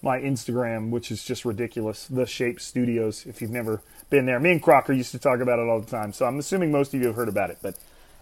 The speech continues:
anyways, love me some Halloween, and congratulations to,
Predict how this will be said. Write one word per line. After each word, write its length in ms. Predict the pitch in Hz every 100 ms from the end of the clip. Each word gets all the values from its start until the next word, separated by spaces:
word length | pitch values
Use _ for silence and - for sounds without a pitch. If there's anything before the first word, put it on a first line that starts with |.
| -
anyways, 520 | 147 123 117 123 - - - - - - - - - -
love 180 | 170 180
me 60 |
some 160 | 156 165
Halloween, 400 | 170 165 170 175
and 260 | 208 240 240
congratulations 1000 | 196 165 185 185 175 175 170 202 196 -
to, 540 | - 160 156 147 147